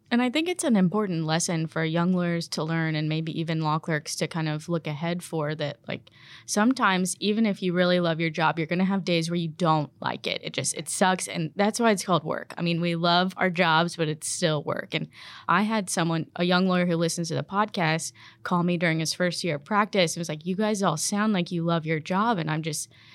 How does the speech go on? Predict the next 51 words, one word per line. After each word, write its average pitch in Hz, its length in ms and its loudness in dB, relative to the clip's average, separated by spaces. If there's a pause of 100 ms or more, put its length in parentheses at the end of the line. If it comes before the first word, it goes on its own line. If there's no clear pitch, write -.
(140)
you 175 100 0
know, 170 120 2
"Sometimes 202 520 0
I 156 100 2
don't 160 160 0
like 175 260 0
mine 160 240 0
very - 180 -4
much. - 460 -6
You 165 60 0
know, 151 200 0
what 156 200 0
should 170 140 -6
I 156 100 -2
do?" 202 320 2
And 180 80 2
I 156 60 2
was 156 100 -4
like, 170 160 -4
"No, 226 160 0
no, 175 300 2
that 190 160 2
doesn't 220 340 4
mean 196 340 6
that 160 160 4
you 175 120 2
need 170 180 2
to 170 60 4
look 165 240 2
for 175 100 -2
a 160 60 0
new 156 160 -2
job." 185 300 4
Maybe 196 220 2
it - 120 0
does, 160 320 2
but - 240 -2 (460)
sometimes, 185 720 4
especially 175 440 2
during 165 180 2
your 160 120 0
first 147 320 -2
year, 190 340 2 (240)
your 170 160 -6
job 190 260 0
just 156 340 -4
sucks. - 360 0
Like, - 160 -2
it 156 80 -4
just, - 400 -4
that's 165 360 -2